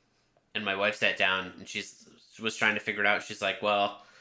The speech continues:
it, it can't be the boyfriend 'cause he just got stabbed, so, like, it's obviously not him."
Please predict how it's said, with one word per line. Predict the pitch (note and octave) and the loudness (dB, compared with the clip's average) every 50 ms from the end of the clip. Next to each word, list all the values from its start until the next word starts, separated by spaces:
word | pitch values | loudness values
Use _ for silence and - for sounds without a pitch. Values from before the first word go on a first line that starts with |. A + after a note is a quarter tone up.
| - - - - - - _ _ _ - | -20 -20 -20 -20 -20 -20 _ _ _ -10
it, | - A2 A2+ - - | -8 -8 -8 -4 -2
it | A2+ A2 A2 - | -2 -2 0 2
can't | C3 C3+ C#3+ C#3+ | 2 2 2 0
be | C#3 | -2
the | A#2+ A2+ | -4 -4
boyfriend | - A2 A2 A#2+ B2 - G2 F#2 F2+ F2+ F2+ | -2 0 0 0 0 0 -2 -4 -4 -4 -8
'cause | G2 F#2 - | -10 -10 -8
he | G#2 A2 A#2+ | -6 -6 -6
just | B2 B2 A#2+ - | -6 -8 -6 0
got | A#2 G2+ - - - | 0 0 0 0 -4
stabbed, | - - - G#2 F#2+ E2 D#2 D#2 - - | -6 0 2 2 2 2 0 -4 -8 -10
so, | - - F#2 | -8 -6 -4
like, | F2+ E2+ E2+ E2+ - - - - | -4 -2 -4 -4 -6 -8 -10 -10
it's | G2 - - | -8 -2 0
obviously | G2+ G#2 G#2+ G#2+ G#2 G2+ - - G2 F#2 | 0 0 2 0 -2 -4 -4 -6 -6 -4
not | F#2 F2+ F2 - - | -2 -4 -4 -4 -6
him." | G2+ F#2 F2+ D#2+ D#2 D#2+ E2 | -6 -6 -6 -6 -8 -12 -16